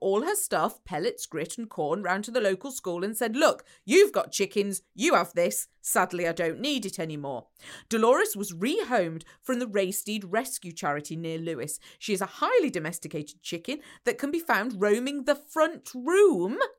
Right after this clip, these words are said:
and chicken coop at Sandy's home in Clifton Road, Brighton. Sandy said, "Someone looked over the wall this morning and waved. I keep hearing pa-, people say, 'It's back,'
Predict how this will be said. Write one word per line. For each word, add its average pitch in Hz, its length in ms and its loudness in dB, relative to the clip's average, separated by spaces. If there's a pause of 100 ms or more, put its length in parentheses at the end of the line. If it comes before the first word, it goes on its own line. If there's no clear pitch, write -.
(680)
and 240 240 4 (160)
chicken 330 420 -2
coop 254 380 -4
at 208 160 0
Sandy's 247 500 -2
home 202 260 0
in 190 180 -6
Clifton 233 440 -6
Road, 175 300 -2
Brighton. 151 400 -2 (280)
Sandy 349 360 2
said, 185 260 0
"Someone 359 360 0
looked - 180 -6
over 170 160 0
the 165 80 -4
wall 196 200 2
this 185 160 -8
morning 208 260 0
and 185 120 -4
waved. 147 320 -2 (220)
I 226 80 2
keep 370 280 0
hearing 254 300 0
pa-, 247 380 0
people 330 320 4
say, 254 340 2 (160)
'It's - 280 -2
back,' 226 580 0